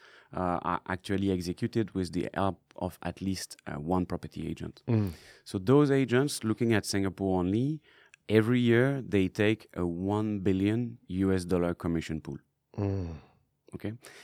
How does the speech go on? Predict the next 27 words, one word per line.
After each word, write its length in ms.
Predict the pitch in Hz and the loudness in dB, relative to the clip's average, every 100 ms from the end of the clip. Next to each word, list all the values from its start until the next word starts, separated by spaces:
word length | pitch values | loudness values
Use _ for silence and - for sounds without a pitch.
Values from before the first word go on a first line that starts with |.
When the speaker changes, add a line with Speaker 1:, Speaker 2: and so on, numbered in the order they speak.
| - | -8
Speaker 1:
There 140 | 98 98 | 2 4
are 60 | |
thirty 320 | - 120 123 | 6 4 2
thousand 460 | 117 110 101 104 104 | 0 2 4 2 2
property 420 | 98 92 90 90 | 0 -2 -4 0
agents 320 | 85 95 95 | 0 0 0
in 100 | 90 85 | -2 -4
Singapore. 560 | 95 82 - 120 147 - - - - _ - | -2 -2 -2 -4 -4 -10 -20 -20 -20 _ -6
Um, 440 | 90 90 90 87 - | -4 -2 -2 -4 0
that's 240 | 95 - | -2 2
almost 380 | 107 104 95 - _ _ _ _ _ | 2 2 0 -4 _ _ _ _ _
one 320 | 87 104 107 | 0 2 2
point 360 | - 98 98 98 _ _ | 0 0 0 0 _ _
five 400 | 98 90 92 - | 0 0 0 -4
times 340 | 92 90 87 95 | -2 0 -2 -2
more 240 | 92 95 | 0 0
than 300 | 87 85 82 | 0 -2 -2
taxi 300 | - 82 - | -4 -8 -4
drivers. 520 | 73 76 71 67 - - | -2 -2 -4 -8 -14 -2
Speaker 2:
Mm. 240 | 123 117 92 | 2 2 2
Speaker 1:
And 200 | 85 82 | -2 -2
a 40 | |
property 520 | - 95 - 95 92 | -2 -4 -4 0 2
agent 320 | 107 117 117 92 | 4 2 2 2
makes 240 | 85 - | 0 -2
on 100 | 82 | -4
average 460 | 82 82 90 85 | -4 -2 -2 -4